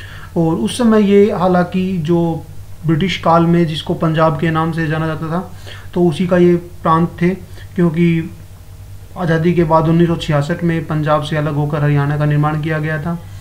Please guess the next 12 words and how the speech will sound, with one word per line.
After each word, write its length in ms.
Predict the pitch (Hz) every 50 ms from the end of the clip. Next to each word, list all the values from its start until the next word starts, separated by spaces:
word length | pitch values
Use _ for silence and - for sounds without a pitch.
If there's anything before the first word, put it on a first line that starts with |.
| - - - - - - - - - - - - -
इनका 260 | 214 220 220 220 208 196
संबंध 540 | - 202 196 190 185 185 190 190 180 180 - - - -
मेवाती 460 | 175 170 175 165 180 175 170 - 196 180
घराना 380 | 160 165 156 156 160 165 170
से 160 | 165 - 175
था, 380 | 151 165 170 180 180 180 - - 170
जो 240 | 143 160 160 160 156
कि 340 | 147 156 170 165 165 160 165
एक 320 | 160 - 175 165 160 147 - - - - - - 160
म्यूजिकल 560 | 170 156 156 185 180 - 202 202 208 202 196
फैमिली 440 | - - 175 156 156 160 175 185 175
थी 260 | - 170 175 196